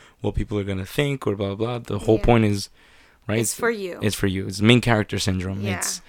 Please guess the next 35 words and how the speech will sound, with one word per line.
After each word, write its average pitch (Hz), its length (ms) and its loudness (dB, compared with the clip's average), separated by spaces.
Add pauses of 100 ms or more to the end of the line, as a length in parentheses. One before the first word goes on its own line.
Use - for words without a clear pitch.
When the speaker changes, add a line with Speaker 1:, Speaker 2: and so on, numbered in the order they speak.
(180)
Speaker 1:
focus 104 380 -2
on 101 160 4
you. 101 320 2 (340)
What 101 140 2
Fabian 104 280 4
was 104 120 2
saying 101 200 2
before. 98 540 -2
Speaker 2:
People 302 220 0
don't 349 180 0
even 294 140 -2
have 240 120 -8
to - 120 -12
know 190 300 -12
that 190 100 -16
you're 190 220 -12
going 185 220 -14
to 190 60 -14
therapy 185 400 -14
if 175 120 -20
you 185 80 -12
don't 185 180 -16
want 190 180 -16
them 196 140 -18
to, - 120 -16
or 240 180 -2
if 202 100 -6
you 233 160 -10
feel 226 180 -6
like 202 260 -6
you're 190 120 -8
not 190 160 -8
around 185 240 -8
people 180 260 -16
that 180 220 -12